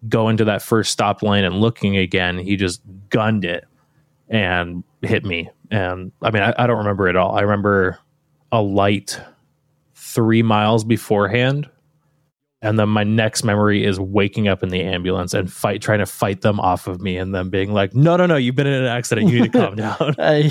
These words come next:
Speaker 2: <laughs> yeah, it's like, "We're not, we're trying to save your life right now, kid."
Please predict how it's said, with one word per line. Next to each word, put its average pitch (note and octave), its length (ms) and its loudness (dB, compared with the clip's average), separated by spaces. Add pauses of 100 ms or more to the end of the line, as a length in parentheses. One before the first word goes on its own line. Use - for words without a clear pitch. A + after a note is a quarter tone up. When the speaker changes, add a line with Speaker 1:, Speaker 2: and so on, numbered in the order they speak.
Speaker 2:
<laughs> - 80 -10
yeah, D#3 480 2
it's B2+ 160 -6
like, B2 220 -2
"We're D3 140 -2
not, D3 260 0
we're C#3+ 120 -2
trying D3 200 -2
to B2+ 60 -4
save A#2 360 -4
your A2 160 -6
life G#2+ 360 -8
right G2+ 160 -10
now, A2 160 -12
kid." A#2 340 -6